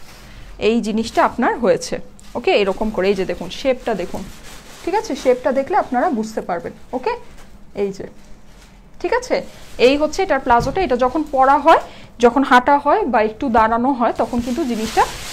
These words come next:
খুব সুন্দর করে এভাবে ছড়িয়ে থাকে, ওকে? আচ্ছা, আর এটার প্রাইস মাত্র আঠারোশো টাকা, ঠিক আছে? এটার প্রাইস অনেক রিজনেবল, like অনেক, অনেক, অনেক রিজনেবল, ঠিক আছে? এটা ফোর পিসের একটা ড্রেস, যেটা নাকি আপনি এরকম,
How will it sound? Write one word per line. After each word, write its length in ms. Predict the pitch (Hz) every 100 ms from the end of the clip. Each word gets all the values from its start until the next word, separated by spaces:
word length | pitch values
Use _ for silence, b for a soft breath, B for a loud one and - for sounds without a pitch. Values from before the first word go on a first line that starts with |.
| -
খুব 140 | 440
সুন্দর 400 | 453 349 302 302
করে 200 | 294 320
এভাবে 260 | 311 254 349
ছড়িয়ে 300 | - 226 196
থাকে, 260 | 190 190 196
ওকে? 200 | 202 427 - - - - - - - - - 277 262 269 262
আচ্ছা, 280 | 262 247 277
আর 280 | 208 - 226
এটার 320 | - 285 370
প্রাইস 420 | 370 339 311 370
মাত্র 540 | 302 269 330 - 339 359
আঠারোশো 580 | 277 - 349 302 302 359
টাকা, 280 | 311 294
ঠিক 200 | 262 294
আছে? 180 | - -
এটার 320 | 269 294 339
প্রাইস 360 | - 269 294 -
অনেক 600 | 254 254 285 254 262 269
রিজনেবল, 580 | 240 240 220 240 202 190 - B B -
like 280 | 262 262 277
অনেক, 280 | 294 294
অনেক, 200 | 294 285
অনেক 300 | 277 285 302 302
রিজনেবল, 520 | 269 254 247 233 233
ঠিক 120 | 294
আছে? 200 | 381 370
এটা 200 | 254 359
ফোর 300 | 415 - 294
পিসের 380 | 285 311 320 330
একটা 220 | 302 302
ড্রেস, 300 | 269 220 381
যেটা 260 | 330 247 247
নাকি 200 | 247 254
আপনি 300 | 226 262 349 - B B
এরকম, 460 | 220 240 254 262